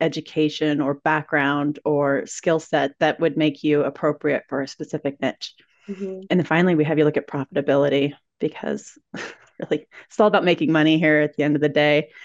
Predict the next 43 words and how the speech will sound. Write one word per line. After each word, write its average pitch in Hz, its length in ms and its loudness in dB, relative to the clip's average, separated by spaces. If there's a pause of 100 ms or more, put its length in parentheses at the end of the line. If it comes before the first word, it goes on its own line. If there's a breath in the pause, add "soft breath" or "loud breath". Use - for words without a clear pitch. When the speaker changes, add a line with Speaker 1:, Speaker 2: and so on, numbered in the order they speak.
(320 loud breath)
Speaker 1:
And, 185 420 4 (580)
you 196 120 -2
know, 160 140 2
if 165 100 -2
you 226 80 2
can't 220 240 0
figure 175 180 2
out 143 160 2
a 143 60 2
way 143 420 2 (160)
to 143 420 2 (300)
be 151 140 2
able 143 220 2
to 143 80 0
make 131 180 -4
money 139 300 2
working 143 280 -4
with 135 120 -4
a 147 40 -2
niche, 131 240 0
it's 156 120 -4
not 127 160 -2
gonna 123 160 -4
be - 280 -2
a - 60 -10
good - 200 -4
fit - 340 -4
in 185 100 -4
the 147 80 0
long 131 220 0
run. 131 260 -2 (540)
Speaker 2:
Yeah, 226 80 -4
Speaker 1:
So, 208 160 2
Speaker 2:
I'm - 120 -2 (580 loud breath)
so 190 60 -16
smart. 214 380 -4
Speaker 1:
mm-hmm. - 300 -12
Speaker 2:
Gotta 208 80 0
do 202 120 -2
that 151 240 -4
upfront 135 220 -10
work. - 340 -10
So, 151 340 -16